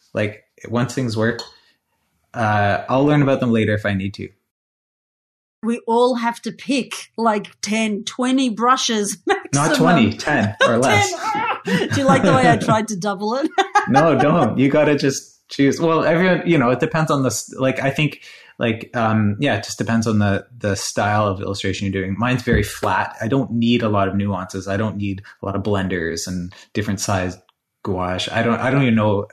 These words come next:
Speaker 1: uh, like, yeah. So.
Speaker 2: Yeah, so it might depend a little bit, but nonetheless, you don't need a thousand brushes like I've got.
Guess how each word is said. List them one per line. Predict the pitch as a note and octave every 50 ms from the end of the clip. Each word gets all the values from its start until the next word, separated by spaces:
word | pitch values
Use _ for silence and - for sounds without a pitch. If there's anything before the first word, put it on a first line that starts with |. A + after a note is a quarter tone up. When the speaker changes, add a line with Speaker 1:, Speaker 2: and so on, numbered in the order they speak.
| _
Speaker 1:
uh, | - C2 A#1+ A1+
like, | - G#2 F#2+ - - _ _ _ _ _ _ _ -
yeah. | A#2+ A2 E2 D#2 F#2+ - - _ _ - - - - - - - - _ _
So. | - - F#2+ F2 F2 F#2+ - - _ _ _ _ _
Speaker 2:
Yeah, | - B3 A#3
so | A3+ - - A3+
it | A3 A3 G3+
might | A3+ A#3+ A#3+ A3+ -
depend | A3 G#3 - E3+ E3+ G3+ F#3+ F3 F3 E3+ E3+ F#3+
a | F3+
little | F#3 F#3 F3 F3+ F#3
bit, | - G3 G#3 G#3
but | C#4+ C4+
nonetheless, | A#3+ B3+ C4+ C#4 C#4+ C4+ B3 A#3 G#3 G#3 G#3 G3 G3 - -
you | G#3 G3
don't | E3 G#3 G3+ G3+ G3
need | G3 F#3+ F3+ F3+
a |
thousand | E3+ - _ - F#3 F3 E3+ E3+ E3+ F3+ E3+ D#3+
brushes | D#3+ - - - - - D#3 C#3+ E3 E3 E3+
like | D3+ D3 D3 E3 E3+
I've | E3 D#3 D#3+ E3 - _
got. | - - - -